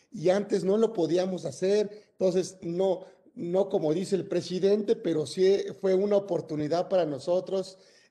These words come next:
em, atraer, atraer a las grandes fiscalistas, a los grandes fiscalistas.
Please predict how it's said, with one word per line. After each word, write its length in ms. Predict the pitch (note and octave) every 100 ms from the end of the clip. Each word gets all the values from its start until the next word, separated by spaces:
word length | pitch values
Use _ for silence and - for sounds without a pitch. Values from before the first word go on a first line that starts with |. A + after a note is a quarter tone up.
| _
em, 440 | - E3 D#3 D3+ D3 - _ -
atraer, 560 | F3 F3 F3 F3 E3 - - _ _ -
atraer 380 | E3 F#3 G3+ G#3+
a 60 |
las 160 | F#3+ D#3+
grandes 380 | F3 G3 F#3+ -
fiscalistas, 800 | D#3+ - D#3 E3 F#3 G#3 G3
a 20 | F3
los 160 | D3+
grandes 340 | C#3 E3+ E3+ D3
fiscalistas. 920 | C#3+ - D3 C#3+ F#3 - F#3 F3